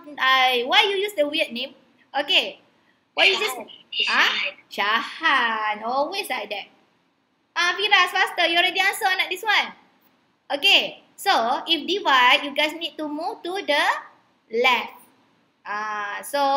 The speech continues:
Speaker 1: from the, the back here. Ah, teacher, my, my money don't have a decimal. So, that means your dot is at the back. So, you move two time. Eh, sorry, three time. One, two,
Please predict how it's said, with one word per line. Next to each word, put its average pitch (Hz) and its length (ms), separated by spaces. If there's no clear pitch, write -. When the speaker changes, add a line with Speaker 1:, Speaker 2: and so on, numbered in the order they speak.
Speaker 1:
from 330 320
the, 320 320
the 311 80
back 349 260
here. 285 380
Ah, 269 140
teacher, 349 320
my, 320 240
my 339 240
money 370 320
don't 349 160
have 370 240
a 262 160
decimal. 285 580
So, 277 140
that 285 320
means 330 320
your 254 240
dot 339 300
is 285 160
at 226 80
the 226 80
back. 254 320
So, 302 140
you 311 120
move 403 200
two 403 100
time. 285 400
Eh, 269 80
sorry, 320 300
three 330 160
time. 254 260
One, 294 380
two, 339 440